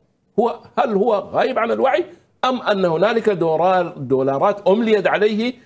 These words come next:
وهنالك كروت أمليت عليه؟ الشيء الثاني، أخته التي هي معه في قحط، مريم الصادق المهدي، تحدثت في هذا المؤتمر وقالت،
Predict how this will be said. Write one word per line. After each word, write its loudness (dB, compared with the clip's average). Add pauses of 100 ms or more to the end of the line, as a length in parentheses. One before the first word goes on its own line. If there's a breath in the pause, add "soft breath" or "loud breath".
(140 soft breath)
وهنالك 0
كروت 0 (600)
أمليت 0
عليه؟ 0
الشيء 0
الثاني، -2 (500 soft breath)
أخته -2
التي 0
هي 0
معه 0
في -2
قحط، -4 (1200)
مريم 2
الصادق -2
المهدي، -2
تحدثت -4
في -4
هذا 0
المؤتمر -2
وقالت، 0